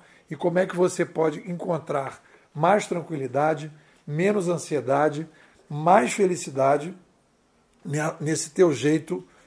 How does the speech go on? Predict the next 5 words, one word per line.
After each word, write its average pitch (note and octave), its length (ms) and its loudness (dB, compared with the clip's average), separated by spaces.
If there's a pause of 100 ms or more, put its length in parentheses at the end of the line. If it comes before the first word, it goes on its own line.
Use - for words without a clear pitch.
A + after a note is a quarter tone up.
meio D#3+ 640 2 (880)
estabanado, D#3+ 1000 4 (160)
meio D3+ 580 -2 (100)
preocupado, E3 920 2 (340)
meio E3 640 4